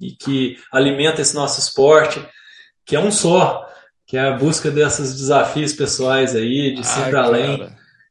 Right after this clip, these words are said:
Speaker 1: E as ultramaratonas são isso, o outro lado é isso, cara.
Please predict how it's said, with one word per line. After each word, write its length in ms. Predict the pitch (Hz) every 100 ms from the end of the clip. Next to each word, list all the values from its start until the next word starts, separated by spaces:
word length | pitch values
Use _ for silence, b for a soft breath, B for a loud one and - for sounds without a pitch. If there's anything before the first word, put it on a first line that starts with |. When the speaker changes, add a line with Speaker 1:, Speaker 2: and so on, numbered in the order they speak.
| -
Speaker 1:
E 140 | 120
as 180 | 123 123
ultramaratonas 720 | 147 151 147 139 131 143 151 -
são 200 | 139 139
isso, 340 | 165 156 151
o 40 |
outro 260 | 151 156 151
lado 300 | 143 151 160
é 80 | 160
isso, 340 | 131 127 - -
cara. 240 | 95